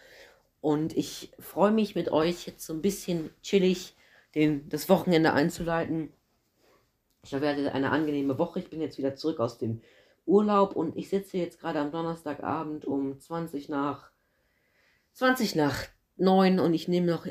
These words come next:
auf, wie ihr in meiner Insta-Story auch schon gesehen habt. Und ich muss sagen, ich finde es gerade mega entspannt und freue mich jetzt, dieses Setting gefunden zu haben.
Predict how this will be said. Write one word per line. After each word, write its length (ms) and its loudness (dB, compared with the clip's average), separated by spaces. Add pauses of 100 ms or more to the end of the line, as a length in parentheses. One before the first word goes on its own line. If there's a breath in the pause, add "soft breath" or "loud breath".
auf, 380 2
wie 260 0
ihr 140 2
in 80 2
meiner 240 2
Insta-Story 520 -2
auch 120 4
schon 160 -6
gesehen 360 0
habt. 300 -10
Und 400 -4
ich 220 -12
muss 200 -8
sagen, 480 -2
ich 280 -12
finde 240 -8
es 80 -12
gerade 240 -6
mega 240 2
entspannt 500 -2 (320 soft breath)
und 100 -12
freue 220 2
mich 140 4
jetzt, 180 -4
dieses 220 -4
Setting 260 -8
gefunden 560 -6
zu 220 -6
haben. 480 -6